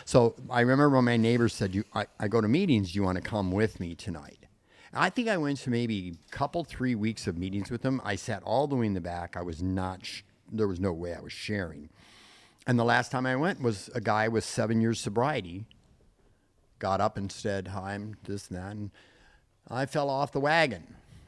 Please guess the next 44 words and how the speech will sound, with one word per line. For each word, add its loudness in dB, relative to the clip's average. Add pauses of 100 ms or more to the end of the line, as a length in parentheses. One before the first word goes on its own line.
(100)
I'm -16
like, -16
"Oh, -12 (420)
seven -8
years. -12 (840)
Wonder -18
what -6
it -4
was." -4 (920)
He -6
got 0
the 0
wrong 6
order 8
in 4
the 4
drive-thru 4
window 4
at -6
Taco -4
Bell. -14 (1700)
And -4
that -6
was -8
when -6
I -10
left. -16 (760)
I -6
don't, -8 (260)
I, -2 (220)
I -2
got -2
this -12
on -2
my -6
own. -14 (400)
And -4
I 0
don't 2
recommend 2
it -4
for -4
other -4
people. -10